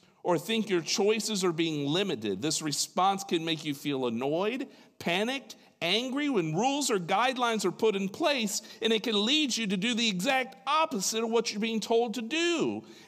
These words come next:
even when safety is involved. In some instances, when our psychological re-, reactions run wild, it leads to fights,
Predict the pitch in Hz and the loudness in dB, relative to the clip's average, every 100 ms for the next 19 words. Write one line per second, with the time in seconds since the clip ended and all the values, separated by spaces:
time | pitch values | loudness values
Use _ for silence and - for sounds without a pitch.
0 | - 311 381 311 269 277 262 - 247 233 | -2 2 2 0 -2 -2 -2 0 2 0
1 | 220 262 277 285 302 285 311 320 294 156 | -2 -2 -2 -2 0 2 4 6 4 2
2 | 110 104 - - _ _ _ _ _ _ | -2 -6 -14 -20 _ _ _ _ _ _
3 | 127 127 208 208 220 214 - 143 120 147 | -4 0 2 2 2 -2 -2 -2 -2 -4
4 | 151 143 135 123 170 175 190 180 165 165 | -2 -2 0 0 0 0 0 2 2 0
5 | 175 175 156 143 127 - 127 131 139 180 | -4 -4 -2 -2 -4 -10 -2 2 4 2
6 | 196 - 180 151 143 147 143 120 - - | 0 -2 0 -2 -2 0 0 -2 -8 -12
7 | 101 147 208 262 233 107 98 143 - - | -4 0 2 2 0 0 -2 -6 -10 -8
8 | 143 127 117 - - - 262 269 175 - | -2 0 -2 -4 -8 -2 0 0 -2 -6
9 | - - | -6 -6